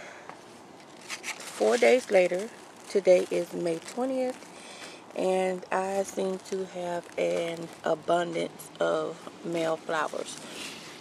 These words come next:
A couple of days ago, I did come out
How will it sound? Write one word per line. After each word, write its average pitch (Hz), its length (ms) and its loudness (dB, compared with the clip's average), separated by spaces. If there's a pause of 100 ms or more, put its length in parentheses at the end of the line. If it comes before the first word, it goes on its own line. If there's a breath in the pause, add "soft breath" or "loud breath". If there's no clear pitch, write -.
(1800 loud breath)
A 208 80 8
couple 294 300 0
of 226 80 4
days 214 260 6
ago, 180 260 2
I 175 140 2
did 208 300 0
come 190 260 0
out 180 260 0